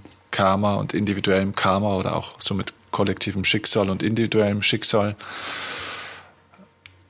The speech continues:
Für mich selber mache ich mir überhaupt wirklich null Komma null Sorgen, weil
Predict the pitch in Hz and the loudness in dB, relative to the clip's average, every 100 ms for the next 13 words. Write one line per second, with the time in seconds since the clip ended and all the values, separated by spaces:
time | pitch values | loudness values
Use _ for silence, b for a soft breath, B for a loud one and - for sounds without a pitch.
0 | _ - - 110 139 - 110 110 110 90 | _ -2 2 4 4 6 6 6 6 2
1 | 90 - - - 113 98 110 101 107 92 | 0 -12 -20 -12 -4 -2 -2 0 0 2
2 | 107 98 104 - - - - 107 - 104 | 2 2 0 0 -4 -4 -2 -2 0 -2
3 | - - - 107 107 110 120 123 - 113 | -4 -8 -8 -4 0 4 4 4 0 0
4 | 104 104 104 - 104 110 123 123 - - | 2 2 2 2 2 0 0 -4 -6 -18
5 | _ _ 107 101 95 98 98 | _ _ -8 0 2 2 0